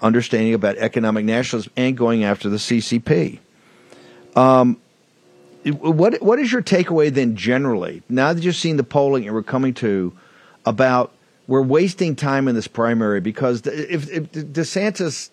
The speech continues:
clearly doesn't believe this, that's why he had to read it. It was pathetic. He's reading it off a page and off the prompter, and he's, you know, "Five of the eight counties in,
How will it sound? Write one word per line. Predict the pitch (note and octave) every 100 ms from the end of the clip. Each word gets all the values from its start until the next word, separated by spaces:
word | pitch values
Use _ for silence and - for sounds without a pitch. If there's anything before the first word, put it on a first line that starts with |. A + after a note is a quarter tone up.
| _
clearly | - F3 E3
doesn't | C3 B2 A2+
believe | G2 A2+ C#3 B2
this, | A2 C3+ - - _ _ _
that's | D3+ F3
why | E3+
he | C#3+
had | C#3+ C3
to |
read | B2 C#3+ D3+
it. | C3+ C#3
It |
was | C3 B2+
pathetic. | D3 C3+ D#3+ D3+ A2+
He's | A#2 A2+
reading | D#3 E3
it | D3
off | C#3
a | B2+
page | A2+ C3+ C3 A#2
and | B2
off | A#2
the |
prompter, | G#2 B2+ B2+ B2 C3 B2 - - - _
and | B2 B2+
he's, | A#2+
you | C3
know, | A#2+ A2 - - _ -
"Five | - - B2+ C#3+ D3+
of | C#3+ C3
the | C3
eight | C#3 C3+ C3
counties | - C3 B2+ B2+ B2 A2 -
in, | C3+ B2+ B2 A#2